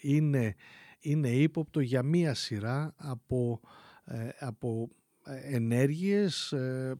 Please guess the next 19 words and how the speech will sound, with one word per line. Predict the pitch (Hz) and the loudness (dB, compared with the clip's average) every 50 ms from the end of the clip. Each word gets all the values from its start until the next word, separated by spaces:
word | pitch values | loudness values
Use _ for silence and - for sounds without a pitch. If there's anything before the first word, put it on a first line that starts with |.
| - _ | -8 _
που, | - 143 139 135 139 139 _ | -2 0 0 0 -2 -6 _
που | - 156 151 147 147 160 160 143 _ - - - - - | -4 -4 -2 -2 -4 -6 -12 -16 _ -20 -20 -18 -10 -4
ίσως, | 151 175 175 - 180 160 - - - - - | 0 0 0 2 2 0 0 -2 -4 -4 -4
ε, | 160 151 143 151 | -2 -2 -2 0
εκφεύγουν, | 147 139 - - - - 160 151 135 113 107 107 98 107 - _ _ | -2 -2 -4 -2 2 6 6 6 6 4 2 -2 -4 -4 -8 _ _
εκφεύγουν | - 135 131 - - - 143 135 123 127 127 113 | -8 -6 -6 -6 0 2 2 2 4 2 0 0
των | 123 117 117 | 2 2 4
ορίων | 110 110 117 113 107 104 95 | 4 4 4 2 2 0 -2
του | - 104 | -4 -4
νόμου. | 104 98 92 92 95 92 - - - - - - - - - - - - | -4 -4 -4 -6 -8 -12 -14 -16 -20 -20 -20 -18 -18 -18 -20 -20 -16 -12
Ε, | 156 131 123 127 120 - - - - - - - - - - | -10 -8 -8 -8 -10 -14 -20 -20 -20 -20 -20 -20 -20 -14 -6
άρα | - 156 151 156 160 151 | -2 0 2 2 2 2
τίποτα | - - 180 175 185 170 165 | 0 0 0 0 0 0 2
δεν | 156 151 143 | 2 2 0
αποκλείεται. | 127 123 123 - _ - 117 117 117 131 135 135 - 180 180 190 - - - - - - - | -2 -4 -6 -8 _ -4 0 2 2 2 2 2 2 0 0 0 0 -4 -10 -20 -20 -18 -8
Μιλάμε | - 156 160 151 151 160 180 214 240 247 | -2 2 2 4 6 6 4 4 4 4
για, | 226 202 165 160 156 135 123 120 110 113 120 - _ - | 2 2 2 2 2 2 2 2 0 -2 -6 -10 _ -10
ε, | 143 131 113 110 | -8 -6 -4 -4
για | 107 107 104 104 113 107 104 101 104 - | -4 -4 -4 -4 -4 -4 -4 -4 -6 -8